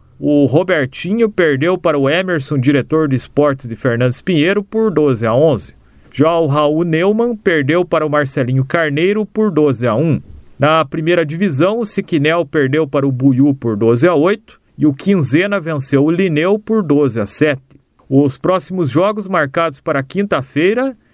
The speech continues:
na segunda divisão, o Dedé enfrenta o Paulinho às dezenove horas. Dezenove e quarenta e cinco, o Marcelinho Konopka enfrenta o Rafinha Motorista. Às vinte e trinta, o Davi Neto do Lineu joga contra o Anselmo Pires.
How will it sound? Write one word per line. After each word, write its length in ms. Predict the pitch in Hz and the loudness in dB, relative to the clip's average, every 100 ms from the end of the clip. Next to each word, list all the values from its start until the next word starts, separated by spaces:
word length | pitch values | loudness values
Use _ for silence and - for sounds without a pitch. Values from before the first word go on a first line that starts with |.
| _ | _
na 300 | 139 156 151 | 0 2 2
segunda 420 | 139 156 147 196 | 0 -2 0 0
divisão, 680 | 147 156 175 127 151 208 240 _ | -2 -2 0 2 0 0 -6 _
o 280 | - 156 151 | -2 2 2
Dedé 520 | 123 170 135 143 185 | 2 0 0 0 0
enfrenta 400 | 180 135 165 139 | -2 -4 -4 -2
o 80 | 147 | -4
Paulinho 600 | 135 180 160 135 160 139 | 0 0 2 0 0 -2
às 140 | 117 120 | -2 -2
dezenove 520 | 120 120 117 127 185 | 0 2 2 2 4
horas. 560 | 165 196 262 226 - - _ _ _ | 2 0 -2 -6 -12 -16 _ _ _
Dezenove 520 | - 98 147 151 185 165 | -4 0 2 2 0 0
e 20 | |
quarenta 380 | 170 160 156 120 | -2 -2 -4 -6
e 40 | |
cinco, 420 | - - 180 202 | -6 -4 -2 0
o 40 | 165 | 2
Marcelinho 560 | 151 135 143 139 127 | 0 -2 -2 0 0
Konopka 840 | 135 160 139 165 196 _ 240 262 240 _ _ - | 0 0 2 0 -2 _ -2 -2 -6 _ _ -4
enfrenta 540 | 139 135 151 160 139 | -2 0 0 0 0
o 60 | 131 | 2
Rafinha 500 | 143 135 - 139 117 | 0 0 -4 -2 0
Motorista. 800 | 127 131 180 170 208 - 269 285 _ _ _ - | 0 2 0 0 -2 0 -2 -2 _ _ _ -4
Às 220 | 127 107 | -4 -2
vinte 280 | 156 214 208 | -2 -2 -4
e 80 | |
trinta, 440 | 139 147 185 208 190 | -2 0 0 0 -2
o 60 | |
Davi 460 | 143 143 135 123 185 | 2 0 0 -4 -4
Neto 420 | 165 147 151 139 | -2 0 -2 -6
do 140 | 127 139 | -6 -2
Lineu 480 | 131 120 139 190 | 0 0 0 0
joga 300 | 156 156 139 | 0 0 0
contra 340 | 131 143 135 123 | -2 -2 -2 -2
o 40 | |
Anselmo 440 | 113 - 117 127 170 | -2 0 0 2 0
Pires. 600 | - 170 220 254 - | 0 0 2 0 -4